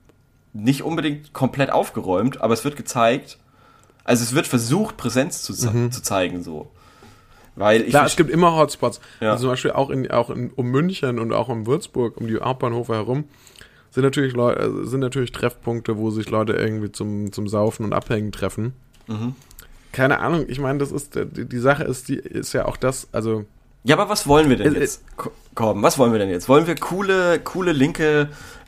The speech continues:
Speaker 1: ähm,
Speaker 2: Hm.
Speaker 1: Anarchisten sein? <laughs>
Speaker 2: Nee,
Speaker 1: Und
Speaker 2: ich, ich möchte ein cooler linker Anarchist sein.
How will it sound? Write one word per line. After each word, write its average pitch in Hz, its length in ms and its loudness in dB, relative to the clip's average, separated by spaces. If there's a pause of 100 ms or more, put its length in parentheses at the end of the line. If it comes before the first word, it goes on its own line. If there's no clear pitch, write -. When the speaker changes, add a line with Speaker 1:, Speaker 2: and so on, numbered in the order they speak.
Speaker 1:
ähm, 120 360 8
Speaker 2:
Hm. 104 60 -2
Speaker 1:
Anarchisten 127 640 2
sein? 214 440 0 (320)
<laughs> - 380 -4 (920)
Speaker 2:
Nee, 160 280 4
Speaker 1:
Und - 180 2
Speaker 2:
ich, - 180 -2
ich 151 160 -2
möchte 190 220 4
ein 180 80 4
cooler 202 300 0
linker 180 340 2
Anarchist 156 480 0
sein. 156 340 2